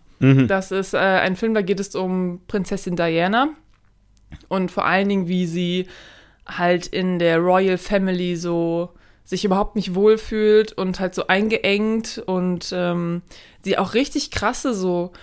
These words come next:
Speaker 2: ähm, psychische Probleme hatte. Also die hatte wohl auch richtig heftige Depressionen und Bulimie und, ähm, äh,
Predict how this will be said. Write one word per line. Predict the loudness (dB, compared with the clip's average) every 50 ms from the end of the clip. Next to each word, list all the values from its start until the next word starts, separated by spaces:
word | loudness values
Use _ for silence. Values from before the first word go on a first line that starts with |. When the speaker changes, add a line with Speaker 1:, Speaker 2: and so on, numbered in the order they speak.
| -20 -20 -20 _ -10
Speaker 2:
ähm, | -6 -2 -2 0 0 0 -2 -2 -4 -6 -8 -12 _ _ _ _ -14
psychische | -14 -6 -2 0 2 2 2 2 0 0 -2
Probleme | -2 -2 0 2 2 2 2 2 0
hatte. | 0 -2 -2 -2 -2
Also | -2 -2 -2
die | -4 -4 -6
hatte | -4 -4 -4 -2
wohl | -2 -2
auch | -2 -2
richtig | -6 -8 -8 -8 -6 -6
heftige | -8 -6 -6 -4 -2 -2 -2 -2
Depressionen | -2 -4 -4 -4 -6 -6 -4 -2 0 2 2 4 4 4 4 4 2 0 0
und | -2 -2 -4 -4 -2
Bulimie | 0 0 2 2 4 4 4 4 4 4 4 4 4 4 4 4 2 0 0 -2
und, | -4 -2 -2 -2 -4 -6 -6 -4
ähm, | 0 0 2 2 0 0 -2 -2 -4 -4 -6 -10 -20 -20 -20 -20 _ _ _ _ _ _ _ -6
äh, | -4 -2 0 0 0 0 -2 -2 -4